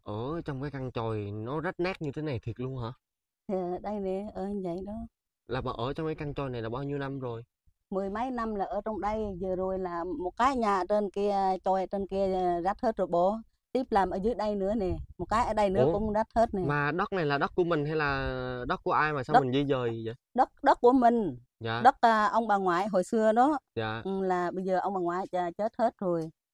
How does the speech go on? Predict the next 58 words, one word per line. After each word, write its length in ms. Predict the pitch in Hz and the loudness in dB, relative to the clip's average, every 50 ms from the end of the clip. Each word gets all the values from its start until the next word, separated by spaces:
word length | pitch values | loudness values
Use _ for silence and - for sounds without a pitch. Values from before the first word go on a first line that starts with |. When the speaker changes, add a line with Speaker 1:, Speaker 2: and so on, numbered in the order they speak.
| _ _ _ _ _ | _ _ _ _ _
Speaker 2:
Cho 180 | - 196 196 190 | 0 0 2 2
miếng 280 | 196 196 208 214 - | 0 -4 -4 -4 -4
đất 200 | - 233 _ - | -6 -6 _ -6
này 180 | 202 180 170 160 | -6 -6 -4 -6
bắt 140 | 143 170 - | -8 -10 -8
đầu 180 | 185 175 175 | -6 -4 -4
mình 200 | 175 175 165 165 | -4 -4 -4 -4
làm 200 | 160 160 160 160 | -4 -4 -6 -4
rẫy. 320 | 151 156 151 156 175 196 190 _ _ _ _ _ | -4 -4 -4 -4 -6 -8 -8 _ _ _ _ _
Speaker 1:
Dạ. 320 | - 110 113 110 110 110 - _ - | -12 -10 -10 -8 -10 -12 -14 _ -6
Speaker 2:
Làm 140 | 180 175 | -4 -2
rẫy 160 | 170 165 165 185 | 0 0 -2 -2
thì 180 | - - 170 190 | -4 -6 -8 -8
không 100 | 185 185 | -8 -6
có 140 | 175 208 220 220 | -6 -6 -6 -4
cái 100 | 220 196 | -6 -6
gì 160 | 170 165 160 156 | -4 -4 -6 -4
trồng, 240 | - 165 160 160 156 156 _ | -4 -6 -6 -6 -8 -10 _
trồng 180 | - 156 170 175 | -8 -6 -6 -6
mấy 100 | 196 208 _ | -8 -10 _
cây 120 | 190 185 | -10 -8
đào 240 | 156 151 156 156 156 | -6 -6 -6 -6 -6
đâu 140 | 156 180 180 - | -8 -10 -10 -10
có 80 | 180 170 _ | -10 -10 _
trái 180 | 185 196 214 190 | -12 -12 -10 -12
đâu 140 | 185 175 | -12 -10
đó. 200 | 170 175 196 214 220 214 _ _ _ _ _ _ _ _ _ _ _ _ | -10 -12 -12 -14 -16 -20 _ _ _ _ _ _ _ _ _ _ _ _
Speaker 1:
À, 300 | - 107 117 120 113 110 104 - | -12 -10 -8 -8 -8 -8 -8 -6
trồng 100 | 110 175 | -4 -4
Speaker 2:
Rồi 60 | 170 | -2
Speaker 1:
mấy 80 | 131 | 0
Speaker 2:
ở 60 | 156 180 | 2 2
Speaker 1:
cây 100 | 196 - | 2 2
Speaker 2:
đây 100 | 202 202 | 2 2
Speaker 1:
đào 100 | 196 196 | 2 2
Speaker 2:
luôn. 240 | 196 196 202 202 196 | 0 2 2 2 0
Speaker 1:
này 80 | 175 165 147 - _ _ _ | -2 -4 -6 -14 _ _ _
không 160 | - 127 127 127 | -8 -8 -6 -6
có 60 | 135 _ | -6 _
trái. 280 | - 135 147 165 175 - _ _ _ _ | -2 -2 -2 -2 -6 -10 _ _ _ _
Speaker 2:
Không 120 | 240 247 233 | -6 -6 -4
có 80 | 247 226 226 | -8 -6 -4
trái 180 | 233 233 233 | -4 -2 -2
đó, 280 | 226 240 254 262 269 277 - | -2 -2 -4 -4 -4 -4 -4
cây 200 | - 226 214 208 - _ | -2 -2 -2 -4 -6 _
không 300 | 214 196 196 190 180 175 | -6 -6 -4 -4 -4 -4
vậy 200 | 170 170 185 185 | -4 -4 -6 -6
đó. 240 | 202 208 220 226 220 _ _ _ _ _ _ _ _ _ _ _ - - _ - _ _ - - | -8 -10 -12 -12 -16 _ _ _ _ _ _ _ _ _ _ _ -20 -20 _ -20 _ _ -12 -4
Speaker 1:
Bà 120 | - 135 | -4 -2
cho 120 | 123 143 151 | -2 -2 -4
con 160 | 147 139 143 | -4 -6 -6
hỏi 220 | 123 113 110 135 | -2 0 0 0
là 80 | 156 147 | 0 0
bà 340 | 127 117 113 110 107 107 107 _ | -2 -2 -2 -2 -4 -6 -6 _
tên 180 | 135 139 139 131 | -4 -2 -2 -2
gì? 220 | 131 120 113 - - - - - - - - _ - - - - - - - - - - - - - - | -2 -2 -4 -4 -6 -8 -10 -10 -14 -14 -16 _ -12 -12 -12 -12 -14 -14 -14 -14 -10 -8 -10 -10 -8 -8
Speaker 2:
Tên, 240 | 190 185 185 185 | -6 -4 -2 -2
à, 420 | 180 175 175 175 170 170 175 170 | -2 -2 -2 -2 -4 -4 -4 -4